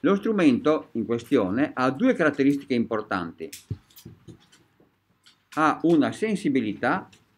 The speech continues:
che è la più piccola misura eseguibile dallo strumento, in questo caso è di un centimetro,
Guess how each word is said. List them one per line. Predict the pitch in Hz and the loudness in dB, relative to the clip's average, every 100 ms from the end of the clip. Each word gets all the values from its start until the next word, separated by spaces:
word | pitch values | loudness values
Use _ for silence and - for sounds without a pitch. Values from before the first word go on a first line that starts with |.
| _ _ - - - - - _ - - _ - - 101 - - - _ _ - - _ - - - - _ - - - - - - _ _ _ _ _ _ _ _ | _ _ -16 -14 -14 -14 -16 _ -20 -20 _ -20 -20 -20 -18 -18 -18 _ _ -20 -20 _ -20 -20 -20 -20 _ 2 4 6 4 0 -6 _ _ _ _ _ _ _ _
che | 147 | 0
è | 156 | 4
la | 123 | 2
più | 143 135 | 2 -2
piccola | - 240 - 156 | 2 2 2 2
misura | 131 131 131 196 180 131 104 85 - | 4 4 4 4 6 6 4 0 -6
eseguibile | 120 123 135 175 160 117 | -4 -2 0 2 2 2
dallo | 113 | 0
strumento, | 104 139 113 92 95 | -2 -2 0 -2 -4
in | 160 | -6
questo | 113 - 101 | -8 -10 -6
caso | 113 113 107 98 | -2 -2 -2 -4
è | 104 101 - - _ _ _ - - _ _ _ _ _ _ _ _ _ _ _ - - | -2 -4 -6 -16 _ _ _ -20 -20 _ _ _ _ _ _ _ _ _ _ _ -18 -12
di | 113 113 120 - | -8 -4 -4 0
un | 127 117 | 0 0
centimetro, | 113 101 95 90 95 147 170 | -2 -2 -2 -2 -2 -6 -8